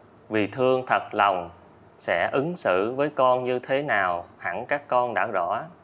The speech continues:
Và các con cũng cần hiểu thêm, thật sự huynh đệ hay người thân hay nhân sinh thương kính các con vô lượng là do trong quá khứ đã mang ơn,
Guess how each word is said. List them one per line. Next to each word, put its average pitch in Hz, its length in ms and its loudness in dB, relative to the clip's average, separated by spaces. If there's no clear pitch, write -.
Và 95 260 2
các 117 360 -4
con 113 460 2
cũng 104 220 -6
cần 95 340 0
hiểu 92 280 -4
thêm, 123 360 -2
thật 101 240 -2
sự 98 500 -2
huynh 123 260 -2
đệ 98 400 2
hay 123 280 -2
người 104 240 0
thân 123 340 -2
hay 123 200 -4
nhân 123 240 -2
sinh 123 320 -2
thương 127 300 2
kính 127 300 0
các 160 240 -2
con 123 380 4
vô 123 260 4
lượng 95 380 0
là 95 140 0
do 120 360 4
trong 131 360 0
quá 139 140 4
khứ 156 480 0
đã 92 180 -4
mang 135 340 2
ơn, 135 360 2